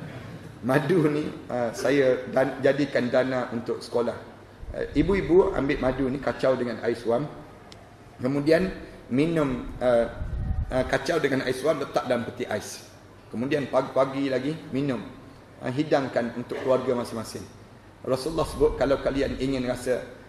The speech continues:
nikmatnya air dalam syurga Allah di dunia ini lagi, minumlah air madu yang disejukkan," kata Rasulullah. Air madu yang disejukkan, nikmat yang tak terhingga. Perhatikan nak suruh nikmat lagi,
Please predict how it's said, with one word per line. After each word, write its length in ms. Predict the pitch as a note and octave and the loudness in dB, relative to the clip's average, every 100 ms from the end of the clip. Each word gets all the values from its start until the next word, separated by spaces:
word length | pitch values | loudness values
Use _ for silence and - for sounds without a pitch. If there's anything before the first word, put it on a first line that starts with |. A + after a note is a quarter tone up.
| - | -4
nikmatnya 640 | C#3+ D3 E3+ - D3 C#3+ | -2 0 -2 0 -2 0
air 240 | C3+ C#3+ B2+ | 2 2 2
dalam 240 | B2+ B2 | 0 0
syurga 400 | - D3+ C3+ C3 | 0 0 0 -2
Allah 240 | C3+ B2+ A2+ | 0 -2 -2
di 80 | B2 | -4
dunia 340 | B2+ C3+ C3+ A2+ | -2 0 0 -2
ini 160 | A#2+ | -2
lagi, 320 | A2+ G#2+ A2+ C#3+ - - - | -2 -2 -4 -6 -8 -14 -12
minumlah 560 | - G3 G#3 F#3 D#3+ - | -2 -2 0 0 -2 2
air 140 | C#3 C#3 | 2 2
madu 380 | C#3 C3+ C#3+ C3 | 2 0 0 2
yang 180 | B2 | 0
disejukkan," 720 | A#2+ B2 A#2+ B2 A#2+ - G2+ F#2 | -2 -4 -6 -6 -6 -6 -6 -8
kata 160 | F#2 G2 | -10 -12
Rasulullah. 360 | - - - - - - - - - | -12 -14 -16 -20 -20 -20 -20 -18 -4
Air 100 | C3+ | 0
madu 300 | D3 D#3+ E3 | 2 0 0
yang 160 | D3+ C3+ | 0 0
disejukkan, 720 | B2+ C#3 C#3 - A#2 A#2+ - | -2 -4 -6 -4 -4 -4 -4
nikmat 400 | A#2+ D3 D3 C#3+ | -4 -4 -4 -4
yang 160 | C3 A#2 | -4 -4
tak 160 | - - | -4 -4
terhingga. 320 | A2+ A2 G#2+ F2+ - - - - - | -4 -4 -6 -10 -14 -18 -20 -20 -6
Perhatikan 640 | B2 B2+ D3+ C#3+ C#3+ C#3 - | -2 0 0 0 0 0 0
nak 60 | |
suruh 240 | - C#3+ C#3 | -4 -2 -2
nikmat 320 | B2+ C3+ C#3 | -2 -2 -2
lagi, 320 | B2+ C3 F3+ | -2 -2 -4